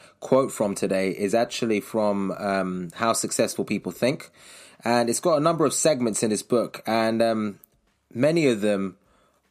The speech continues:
are powerful, or all of them are powerful, but there was one point specifically, one chapter specifically, which really hit me. And that was the power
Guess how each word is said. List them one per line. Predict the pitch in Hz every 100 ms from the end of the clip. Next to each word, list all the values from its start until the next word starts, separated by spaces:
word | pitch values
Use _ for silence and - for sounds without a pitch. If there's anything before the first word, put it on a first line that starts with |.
| _ _ _ _ -
are | 107
powerful, | - 131 113 95 95
or |
all | 123 175 147
of |
them | 104 98
are |
powerful, | 95 147 95 -
but | 98 113
there | 131
was | 131
one | 135 165 175
point | - - 151 123 107 _ _ _
specifically, | - - 127 151 135 113 101 95
one | 90 135 143 -
chapter | - 156 131 -
specifically, | 104 - - 120 113 104
which | 98 95
really | 107 98 95
hit | 98
me. | 82 71 - - - - - -
And | 123 123 117 110 - _ _ _ _ _ _ _ _ _ _ _ -
that | 147 156
was | 135 135 110 95 90 - - - _ _ _ _ _
the | -
power | - - 151 127 80 73